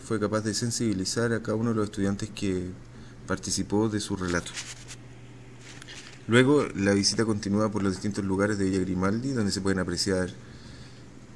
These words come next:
celdas que han sido reconstruidas, espacios dedicados a la tortura,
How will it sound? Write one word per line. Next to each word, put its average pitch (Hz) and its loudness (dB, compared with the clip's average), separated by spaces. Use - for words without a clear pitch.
celdas 113 2
que 101 0
han 95 2
sido 107 2
reconstruidas, 101 2
espacios 120 0
dedicados 101 2
a 98 -2
la 92 2
tortura, 90 -2